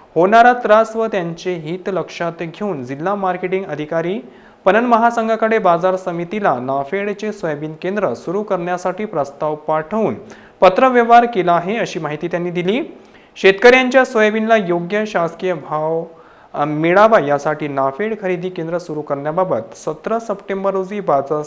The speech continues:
समितीमध्ये संचालकांच्या सर्वसाधारण सभेत ठराव घेण्यात आला.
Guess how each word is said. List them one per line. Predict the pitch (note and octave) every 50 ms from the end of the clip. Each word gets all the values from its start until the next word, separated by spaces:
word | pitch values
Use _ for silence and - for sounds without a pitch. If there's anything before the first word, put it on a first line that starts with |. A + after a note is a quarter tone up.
| - - -
समितीमध्ये | D#3 D3 D#3 D3+ D#3 F#3 F3+ G3+ G#3 A3 E3 A#2+ G#2+ - - - - - - - _ - -
संचालकांच्या | F#3+ E3+ F3+ - B3 B3+ B3+ B3+ C4 A#3+ A#3+ A#3 A#3 B3+ A#3+
सर्वसाधारण | A#3+ A#3 F#3+ F#3 F#3 F3+ F#3+ F3+ E3+ F#3 F#3 F#3+ F#3 F3+
सभेत | F#3 F#3 F3+ F#3 G3 G3 G#3+
ठराव | G#3+ G#3+ F3 E3 D3+ D3+ E3+ F#3
घेण्यात | D#3+ D3+ C3+ C3 B2 A#2
आला. | B2 A#2 A#2+ A#2